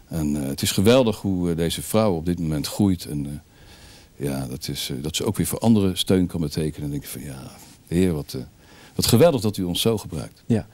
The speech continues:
Speaker 2: Zo ontstaat een, een, een nieuw netwerk, hè?
Speaker 1: Ja.
Speaker 2: Eh, en, eh, ik, ik begreep dat jullie de, op een bepaald moment besloten van: "Ja, het, het, dat op straat blijven rondhangen, we moeten misschien toch ergens een plek creëren."
Speaker 1: Ja.
Speaker 2: En dat is Café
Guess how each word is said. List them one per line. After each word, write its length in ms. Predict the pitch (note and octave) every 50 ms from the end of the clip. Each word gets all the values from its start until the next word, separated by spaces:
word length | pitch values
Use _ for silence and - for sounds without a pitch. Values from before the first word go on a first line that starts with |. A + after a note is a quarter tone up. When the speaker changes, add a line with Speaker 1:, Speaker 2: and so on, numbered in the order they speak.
| - - - - - - -
Speaker 2:
Zo 160 | - - E3+
ontstaat 560 | C3+ - E3+ D3+ - - - F3+ E3 D3+ -
een, 260 | - C3+ C3+ A2 -
een, 100 | B2 A#2 - -
een 120 | A#2 A#2+
nieuw 180 | B2+ C#3 C3+ A#2
netwerk, 680 | A2+ A2+ A#2+ B2 B2+ - - F2 D#2+ D2 C#2+ D#2 -
hè? 100 | - F3+ F#3+ F#3 - - - -
Speaker 1:
Ja. 160 | - A#2 C3+ C#3 -
Speaker 2:
Eh, 380 | - - G#2 G2+ G2 G2 - -
en, 140 | G#2+ F#2+ -
eh, 100 | - D2
ik, 280 | - - - D2+ C2+ - - - - - -
ik 140 | - A#2+ G#2
begreep 240 | G#2 - A#2 A2 G#2+
dat 140 | G#2+ G2+
jullie 200 | - G#2 F#2+ G2+
de, 120 | F#2+ F#2+ - - - - -
op 140 | - - G#2+
een 100 | A2 G#2
bepaald 360 | G2+ G#2+ G#2 - C#3 D3+ D#3+
moment 220 | D3+ D#3+ D3 C3+ C3
besloten 460 | C3+ - - C#3 A#2+ A#2+ - - G#2+
van: 80 | A#2
"Ja, 220 | B2 A#2 A2 G#2 G#2 - - - - - - - - -
het, 220 | - - G#2+ G#2+ - -
het, 220 | - G2+ - -
dat 140 | - G#2 -
op 100 | G2 -
straat 560 | - - B2 A2 A2 B2 C3+ - - - - - - - - - A2 A2
blijven 380 | A#2+ A#2+ A#2 B2 A#2+ - B2+
rondhangen, 540 | A2+ B2 A#2+ A#2+ A2+ - A2 A2 G#2+ G#2+ A#2
we 280 | C3 - - - - -
moeten 240 | - B2+ A#2+ - A2+
misschien 240 | A2 G#2 - C3 A#2+
toch 140 | - C#3 C3
ergens 280 | A#2+ A2+ G2+ G#2 G2+
een 120 | G#2+ A2 -
plek 320 | - D#3 B2+ - - - - -
creëren." 540 | - - G#2+ G#2 F#2 F2 E2 D2 A1+ - - - - -
Speaker 1:
Ja. 180 | - - E2+ - - - - - - - - -
Speaker 2:
En 180 | - A#2 G#2+ G2
dat 180 | G#2+ G#2+ -
is 140 | C3 - -
Café 480 | - - A#2 - - C3 B2+ A#2+ A2